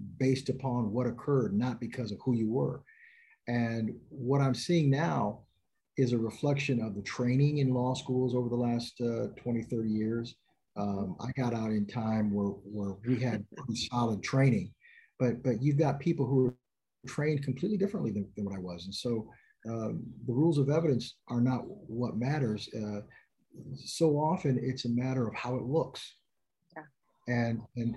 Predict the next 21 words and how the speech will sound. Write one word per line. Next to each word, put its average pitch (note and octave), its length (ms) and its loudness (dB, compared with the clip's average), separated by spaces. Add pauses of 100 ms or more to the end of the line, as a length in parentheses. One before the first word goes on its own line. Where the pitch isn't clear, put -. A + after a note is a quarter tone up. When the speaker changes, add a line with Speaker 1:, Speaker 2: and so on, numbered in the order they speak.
Speaker 1:
and A2+ 260 0 (260)
that C#3 200 2
standard E3 640 6 (760)
has - 260 0
sort C#3+ 140 6
of, - 120 2 (220)
uh, A2+ 320 -2 (280)
creeped D3 280 6
over C3 320 6
into, B2 560 2 (440)
um, A2+ 500 -4 (300)
uh, A#2+ 240 -6 (280)
our B2+ 160 2
everyday C3 320 4
lives. C3+ 380 0
I - 20 2
mean, B2+ 160 4
the, A2+ 160 2 (100)
the, - 240 -2
the A#2 220 -4
three F#3+ 440 4